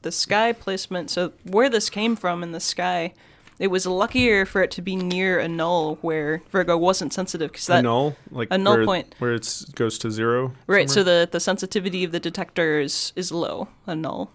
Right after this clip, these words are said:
Speaker 1: Right, and that, that was very lucky. That was tremendously helpful in localizing this.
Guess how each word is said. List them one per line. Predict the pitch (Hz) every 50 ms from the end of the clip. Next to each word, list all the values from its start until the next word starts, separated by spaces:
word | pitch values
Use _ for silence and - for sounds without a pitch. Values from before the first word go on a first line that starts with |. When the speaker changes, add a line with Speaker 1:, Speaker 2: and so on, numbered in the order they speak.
| _ _ - - - - - - _ _ _ _ - - - - _
Speaker 1:
Right, | 185 165 147 -
and | - 175 185
that, | 190 180 - -
that | - 190 220
was | 220 202 190
very | 175 175 165 160
lucky. | 160 156 - 160
That | 151 160 - -
was | 165 165 151 - - - - - - - _ _ _ _ _ _ _ _ _
tremendously | - - 202 202 208 196 196 202 214 220 208 196 190 - 170 160 180
helpful | 180 151 - - - 156 151 151
in | 156 156
localizing | 156 170 - - 135 147 147 156 - - 165 -
this. | - 202 - - - - - -